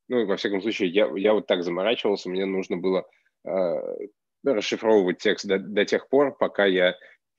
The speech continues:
читая его, не начну слушать голос, э, слышать в голове голос героини.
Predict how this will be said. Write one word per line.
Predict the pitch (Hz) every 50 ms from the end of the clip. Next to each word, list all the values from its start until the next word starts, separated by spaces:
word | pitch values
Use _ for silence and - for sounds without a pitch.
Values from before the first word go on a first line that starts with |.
| - - -
читая | - - 101 - 123 123 127
его, | 120 104 95 95 95 95
не | 92 90
начну | 90 90 - - 113 101
слушать | - - - 104 101 - 101 90 - - - - - -
голос, | - 98 92 95 95 95 92 - - - - -
э, | - 92 95 98
слышать | - - 123 120 - - 101 - -
в | 92
голове | 87 98 92 90 95 107 98
голос | 90 98 95 95 87 85
героини. | - - 92 95 92 90 85 78 -